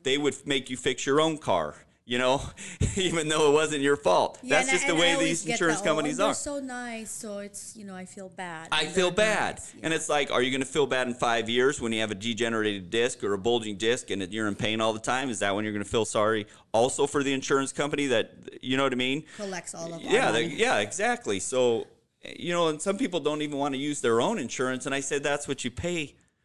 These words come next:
Speaker 1: insurance for."
Speaker 2: Right.
Speaker 1: You know, uh, but most patients are, are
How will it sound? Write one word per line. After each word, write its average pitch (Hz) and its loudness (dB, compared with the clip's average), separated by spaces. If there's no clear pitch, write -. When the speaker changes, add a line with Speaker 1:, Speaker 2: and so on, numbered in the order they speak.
Speaker 1:
insurance 170 -8
for." 85 -4
Speaker 2:
Right. 165 -18
Speaker 1:
You 120 -2
know, 117 0
uh, 113 0
but 120 -2
most 247 2
patients 185 -4
are, 120 -2
are 95 -2